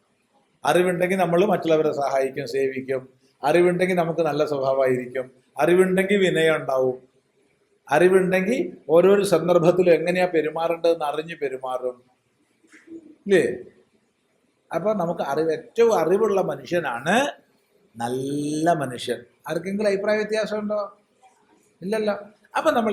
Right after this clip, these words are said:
ഇത്തരം ശിബിരങ്ങൾക്കൊക്കെ വരുന്ന എന്തിനാ? അറിവ് നേടാൻ. അറിവ് നേടി നല്ല മനുഷ്യനാവാൻ എന്ന് പറഞ്ഞാൽ, ചുരുക്കം പറഞ്ഞാൽ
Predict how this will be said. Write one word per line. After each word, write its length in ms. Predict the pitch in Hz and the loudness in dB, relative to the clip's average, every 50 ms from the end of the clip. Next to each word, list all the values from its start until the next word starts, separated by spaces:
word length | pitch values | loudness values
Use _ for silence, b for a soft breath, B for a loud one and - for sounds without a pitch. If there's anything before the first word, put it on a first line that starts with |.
| 196 | -2
ഇത്തരം 240 | 180 185 190 196 196 170 | 0 0 -2 -2 -2 -2
ശിബിരങ്ങൾക്കൊക്കെ 640 | 185 180 175 175 180 175 175 175 170 175 175 175 175 170 | -2 -2 0 0 0 2 0 -2 -2 -2 -2 -2 2 2
വരുന്ന 200 | 165 160 165 170 170 170 | 2 2 2 -2 -4 -2
എന്തിനാ? 240 | 165 170 170 185 233 254 233 - _ _ _ _ _ _ _ _ _ _ _ _ _ _ _ - - - - - - - - - - - - - - | -2 -2 -2 -2 -4 -4 -6 -14 _ _ _ _ _ _ _ _ _ _ _ _ _ _ _ -20 -20 -20 -20 -20 -20 -20 -20 -20 -20 -20 -20 -18 -16
അറിവ് 300 | - 90 117 170 240 294 254 190 | -10 -4 -2 -2 0 0 0 0
നേടാൻ. 580 | 147 127 123 123 113 113 113 117 117 113 107 110 - _ _ _ _ _ _ _ _ - 95 | 0 -2 -4 -4 -6 -6 -4 -6 -6 -8 -10 -12 -16 _ _ _ _ _ _ _ _ -10 -8
അറിവ് 300 | 101 110 143 185 262 302 277 220 | -6 -2 -2 -2 0 0 0 0
നേടി 380 | 160 135 123 123 - 151 165 180 208 226 - - - - - - 117 117 | 0 -2 -2 -4 0 2 4 4 4 2 -2 -6 -10 -16 -18 -16 -14 -12
നല്ല 280 | 113 117 127 143 180 185 160 139 | -10 -10 -6 -6 -6 -6 -4 -6
മനുഷ്യനാവാൻ 960 | 131 131 131 123 - 165 156 120 - 117 113 113 110 110 107 113 117 117 113 98 _ _ _ _ _ _ _ _ _ _ _ _ - - | -8 -10 -12 -10 -6 -6 -6 -6 -6 -8 -8 -6 -6 -4 -4 -4 -6 -8 -8 -12 _ _ _ _ _ _ _ _ _ _ _ _ -8 -6
എന്ന് 200 | 214 240 240 196 139 | -4 -4 -4 -4 -4
പറഞ്ഞാൽ, 280 | 131 117 - 127 156 170 - | -4 -4 -6 -8 -10 -12 -8
ചുരുക്കം 640 | - 127 123 123 127 127 - - _ _ - - 220 196 165 | -8 -8 -6 -6 -10 -10 -16 -20 _ _ -4 -2 -2 0 0
പറഞ്ഞാൽ 340 | 139 123 120 135 160 202 - | -2 -4 -2 -4 -2 -4 -4